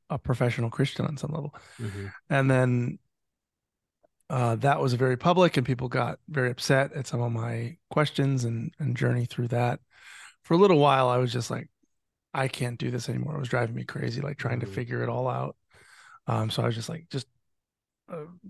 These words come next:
Speaker 1: I don't believe any of it."
Speaker 2: Mm-hmm.
Speaker 1: Just, um,
Speaker 2: Throw it all out.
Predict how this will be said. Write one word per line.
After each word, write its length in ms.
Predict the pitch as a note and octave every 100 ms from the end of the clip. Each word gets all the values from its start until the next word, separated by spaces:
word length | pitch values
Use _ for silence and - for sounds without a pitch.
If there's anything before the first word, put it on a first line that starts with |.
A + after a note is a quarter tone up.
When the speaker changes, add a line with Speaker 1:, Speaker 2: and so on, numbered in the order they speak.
| F3+
Speaker 1:
I 160 | D#3+ C#3
don't 140 | B2+
believe 220 | A#2 A#2+ B2
any 200 | A#2 B2+
of 80 |
it." 120 | D#3+ - _ _ B2
Speaker 2:
Mm-hmm. 220 | G2+ G2
Speaker 1:
Just, 200 | G2+ - _ _ _ _ _ -
um, 480 | B2+ B2 A#2+ A#2 A2 _ _ _ _ _
Speaker 2:
Throw 180 | B2 A2
it 60 |
all 140 | G#2 G2+
out. 300 | G2 G2+